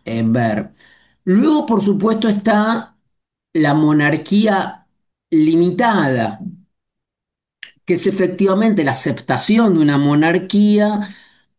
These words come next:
pero con, eh, digamos así, contrapesos, ¿no? Esto es muy importante. Eh, y luego estaría,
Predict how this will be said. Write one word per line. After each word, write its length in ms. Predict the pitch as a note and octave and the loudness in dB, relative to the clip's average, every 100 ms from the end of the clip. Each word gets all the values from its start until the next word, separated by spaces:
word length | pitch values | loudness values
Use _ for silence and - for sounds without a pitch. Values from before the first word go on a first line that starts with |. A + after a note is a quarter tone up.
| _ | _
pero 400 | G#3+ A3 B3 - | -2 0 0 -2
con, 500 | - G3 A3+ B3 - _ - | -2 0 0 -2 -8 _ -10
eh, 360 | C#3+ C3+ C3 B2 | -4 -2 -2 0
digamos 360 | D3 F3 F3+ | 2 2 0
así, 320 | D#3 - G3+ | 0 0 0
contrapesos, 1120 | F#3+ D3+ C3+ C3+ C3 B2 G3 E3+ - C3+ A2+ | 0 0 0 0 -2 0 2 2 0 -2 -2
¿no? 560 | B2 C3 D#3 G3 - - _ _ _ _ | 0 0 0 0 -2 -10 _ _ _ _
Esto 220 | C3+ B2 C#3 | -10 -4 -2
es 60 | |
muy 200 | C#3 D#3+ | 2 2
importante. 960 | D#3 C3 C3 B2 B2+ A#2+ G#2+ G2 F#2 - _ _ _ _ _ _ _ _ _ _ - | 2 0 -4 -2 0 0 0 -2 -6 -10 _ _ _ _ _ _ _ _ _ _ -8
Eh, 260 | C#3 B2+ C3 | -6 -6 -2
y 140 | A3 | 2
luego 300 | A3+ C4 C#4+ | 4 4 2
estaría, 1040 | B3 G#3 A3+ B3 B3 A3+ G3 G3 G3+ G3+ | 2 0 0 2 4 4 4 2 0 -4